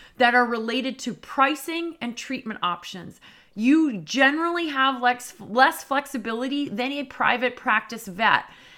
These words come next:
And it's hard to conform to that. You know, when a private practice vet sells to a big corporation, if they wanted something, they would just buy it.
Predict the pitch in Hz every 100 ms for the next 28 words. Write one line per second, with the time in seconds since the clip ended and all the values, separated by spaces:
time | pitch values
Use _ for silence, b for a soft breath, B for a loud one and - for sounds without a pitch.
0 | B 247 294 - - - 359 392 277 311
1 | 339 285 - 302 381 349 233 180 139 -
2 | 226 233 226 220 233 233 220 220 269 254
3 | 294 311 294 269 262 202 220 240 - -
4 | 226 226 240 - 247 220 214 208 202 170
5 | 214 202 - 190 202 180 190 214 208 B
6 | B B - 294 311 294 247 294 339 -
7 | 349 339 359 330 - 190 233 240 196 214
8 | - 202 180 156